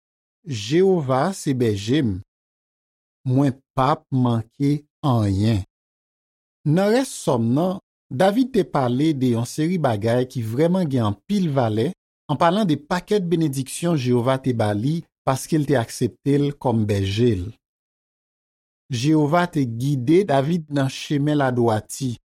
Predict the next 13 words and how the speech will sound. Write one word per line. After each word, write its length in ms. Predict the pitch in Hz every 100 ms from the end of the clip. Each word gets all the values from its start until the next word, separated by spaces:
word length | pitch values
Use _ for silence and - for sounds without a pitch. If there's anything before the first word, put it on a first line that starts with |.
| _ _ -
e 60 |
li 120 | 165 185
pa 120 | 196
t 80 | 151
janm 280 | 135 214 233
sispann 440 | - 190 - 170 156
soutenn 640 | - 165 170 175 185 190
nan 160 | 139 123
bon 320 | 107 139 190
tan 340 | - 202 202 196 _ _ -
kou 100 | 180
nan 200 | 160 135
move 360 | 135 127 113